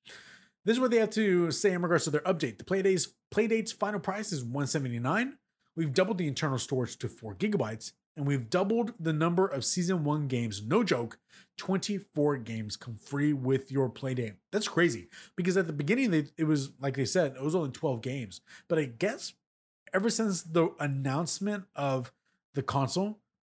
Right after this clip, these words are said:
I'm sh-, it, it seems as if they got a lot of interest from developers that were wanting to make something for this. And keyword here is season one.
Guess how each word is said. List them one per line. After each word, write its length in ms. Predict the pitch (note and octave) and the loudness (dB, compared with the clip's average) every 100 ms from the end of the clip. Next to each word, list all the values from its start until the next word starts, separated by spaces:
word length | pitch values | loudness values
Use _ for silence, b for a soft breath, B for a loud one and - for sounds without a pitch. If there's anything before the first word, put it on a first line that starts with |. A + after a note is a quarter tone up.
| _ - | _ -2
I'm 120 | D#3+ | 0
sh-, 280 | C3+ - - | 0 -2 -4
it, 180 | F#3+ G#3 | -4 -2
it 80 | D3 | -2
seems 300 | - A#3+ B3+ | 0 0 0
as 120 | F3+ | 0
if 160 | F3+ - | 0 0
they 100 | D3+ | 2
got 240 | D3+ C3+ | 2 2
a 40 | |
lot 180 | C#3 C#3+ | 2 2
of 180 | C#3 A#2 - | 2 0 -4
interest 440 | G#3+ G3+ E3 C3+ | -4 -4 -6 -6
from 180 | - C3 | -4 -4
developers 460 | B2 F3+ F3 C#3+ B2 | 0 0 0 0 0
that 80 | B2 | 0
were 100 | A#2+ | 0
wanting 300 | B2+ D3+ C3+ | -2 -4 -4
to 100 | A#2 | -4
make 260 | A2+ E3+ | -4 -4
something 280 | - D#3+ C#3 | -6 -6 -6
for 240 | - A2 | -6 -8
this. 300 | F2+ - - - B B B B | -8 -12 -14 -14 B B B B
And 260 | F3+ E3 D#3 _ _ _ _ _ _ _ _ - _ | -2 -2 -4 _ _ _ _ _ _ _ _ -20 _
keyword 360 | - F#3+ G#3 F#3 | -2 2 6 6
here 120 | F3+ | 4
is 100 | C#3+ | 2
season 300 | F3 C#3+ B2 | 0 -2 -2
one. 220 | B2+ G#2+ | -4 -6